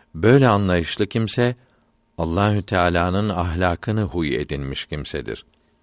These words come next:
O ahlakı huy edinmenin faydelerinden biri de böyle anlayış sahibi olmaktır. Bu makamda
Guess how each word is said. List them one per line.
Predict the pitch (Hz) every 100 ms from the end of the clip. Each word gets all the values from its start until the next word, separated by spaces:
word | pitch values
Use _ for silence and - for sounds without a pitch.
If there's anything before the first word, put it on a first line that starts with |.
| _ _ _ _ _ -
O | 160 -
ahlakı | 120 95 98 92 - 92
huy | 78 - 135 127 90
edinmenin | 85 90 82 76 76 73
faydelerinden | - 95 95 85 90 87 87 85 98 110
biri | 90 90 85
de | 110 - _ _ _ _ -
böyle | 110 135 107
anlayış | 95 90 85 78 -
sahibi | - 73 60 65 64
olmaktır. | 60 62 64 - - - - _ _ _ _ _ _ _ _ _
Bu | - 165
makamda | 98 - 95 76 73 64